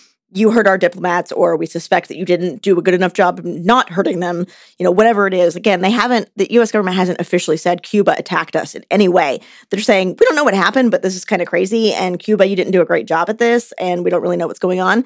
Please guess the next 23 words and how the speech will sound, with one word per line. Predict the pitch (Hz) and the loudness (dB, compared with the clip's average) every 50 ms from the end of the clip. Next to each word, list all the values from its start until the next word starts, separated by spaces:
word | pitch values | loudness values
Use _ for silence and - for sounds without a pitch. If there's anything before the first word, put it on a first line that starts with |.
| - - _ _ | -4 -10 _ _
So | - 254 | 2 4
they | 269 262 | 4 4
kicked | - - 330 349 - | 4 0 0 2 2
out | 330 277 214 - - | 2 2 0 -2 -2
two | - 233 214 - | -2 -2 0 0
Cuban | - 208 190 175 165 165 | 0 -2 -2 -2 -2 -4
diplomats. | 147 - 139 123 85 82 - - - | -8 -10 -10 -10 -8 -8 -8 -8 -4
So | - | 0
they | 202 254 269 | 0 0 0
did | 247 - 349 359 269 | 2 0 0 0 0
do | 220 226 185 180 | 0 0 0 2
that. | 175 165 - - - _ _ - _ _ _ - | 0 0 0 -2 -6 _ _ -20 _ _ _ -4
Again, | 233 226 285 247 190 - _ _ _ | 0 0 0 0 -2 -4 _ _ _
I | - 202 | -4 -2
think | 196 - 247 208 | 0 0 0 0
it's | 208 - - | 0 -2 -2
bizarre | - 202 190 - 175 185 180 190 220 | -2 -2 0 0 0 0 2 2 2
that | 214 165 156 | 0 0 -2
this | 165 - | -4 -4
isn't | 185 180 180 170 147 - | -4 -4 -6 -6 -6 -4
something | - 175 175 185 175 | -4 -2 0 -2 -2
that | 170 - _ - | -2 -6 _ -6
took, | - 208 190 - | -4 -4 -4 -6